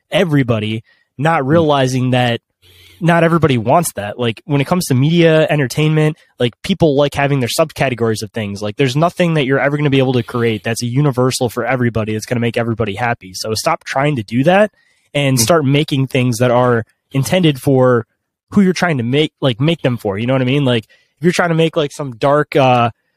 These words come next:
Speaker 1: bloody comic book movie, you know, there's no need to try to throw in all this extra,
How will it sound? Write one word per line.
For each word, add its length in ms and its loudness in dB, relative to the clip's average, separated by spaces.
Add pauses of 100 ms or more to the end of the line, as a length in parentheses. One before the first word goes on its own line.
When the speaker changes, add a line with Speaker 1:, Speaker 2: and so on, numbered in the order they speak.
(140)
Speaker 1:
bloody 220 2
comic 400 -2
book 180 0
movie, 400 -2 (320)
you 80 0
know, 100 4
there's 200 2
no 120 4
need 260 2
to 60 4
try 200 0
to 180 2 (300)
throw 400 2
in 180 2
all 200 2
this 280 -2
extra, 420 -4